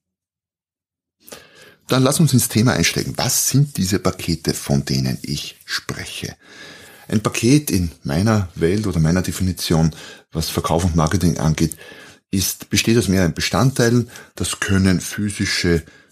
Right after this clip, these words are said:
Bestandteile sein, irgendwelche, äh, Produkte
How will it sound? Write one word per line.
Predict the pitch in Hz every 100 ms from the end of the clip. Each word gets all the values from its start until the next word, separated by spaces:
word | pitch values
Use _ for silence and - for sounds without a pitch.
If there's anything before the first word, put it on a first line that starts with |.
| _
Bestandteile | - - 80 82 80 73 78
sein, | - 76 71
irgendwelche, | 71 73 71 - 69 - _ -
äh, | -
Produkte | - 78 85 - -